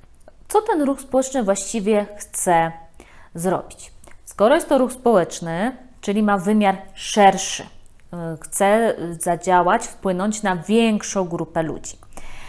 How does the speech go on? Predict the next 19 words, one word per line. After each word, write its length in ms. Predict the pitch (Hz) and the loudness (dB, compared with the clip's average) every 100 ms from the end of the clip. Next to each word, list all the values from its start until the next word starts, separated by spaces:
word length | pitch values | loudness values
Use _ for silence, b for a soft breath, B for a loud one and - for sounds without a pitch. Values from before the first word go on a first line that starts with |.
| B B B B | B B B B
Y, 160 | 180 170 - | -6 -6 -4
ich 340 | 311 359 - | 0 0 0
celem 640 | - - 254 214 175 214 226 | -6 2 6 6 4 0 0
jako 260 | 180 - | -2 -2
ruchu 220 | 175 180 196 | -2 -2 -6
społecznego, 880 | - 180 170 180 165 147 156 202 262 - B B B - | -4 -6 -4 -8 -8 -6 -4 -4 -6 -12 B B B -4
y, 100 | 185 | -2
jest, 580 | 175 190 180 175 - - | 2 2 4 0 -4 -6
mm, 440 | 185 180 175 170 - - - | -6 -6 -6 -8 -12 -12 0
taka 420 | 254 349 226 196 | 2 2 0 0
zmiana, 960 | - 180 180 208 254 226 180 165 156 - 165 165 | 0 -4 0 2 2 0 0 0 -2 -6 -8 -10
y, 100 | - | -8
kanonu 500 | 185 175 185 247 247 | -6 -2 0 0 -2
piękna, 1000 | 254 214 214 180 - 165 147 147 190 185 170 120 | -2 0 0 -2 -8 -6 -4 -2 -4 -6 -8 -8
w 80 | 170 | -4
ogóle 340 | 180 185 185 180 180 | -2 0 0 -2 -6
mitu 600 | 180 180 208 262 - 156 | -6 0 2 2 0 -8
kanonu 480 | 151 170 175 175 165 | -4 -6 -4 -6 -8
piękna, 640 | - 165 147 - 190 320 | -8 -8 -8 -8 -4 -6